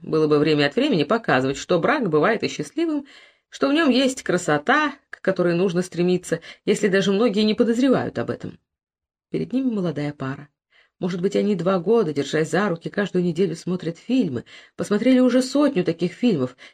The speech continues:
и вот теперь они женятся. Как всё будет для них легко!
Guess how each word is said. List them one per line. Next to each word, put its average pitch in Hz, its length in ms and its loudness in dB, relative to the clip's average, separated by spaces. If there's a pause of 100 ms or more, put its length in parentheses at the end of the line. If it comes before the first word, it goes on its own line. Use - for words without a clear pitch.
и 165 60 -6
вот 165 120 -4
теперь 247 400 0
они 151 220 -10
женятся. - 640 -12 (460)
Как 294 280 -2
всё 220 220 -2
будет 190 260 0
для 143 140 -2
них 147 240 -8
легко! 139 560 -4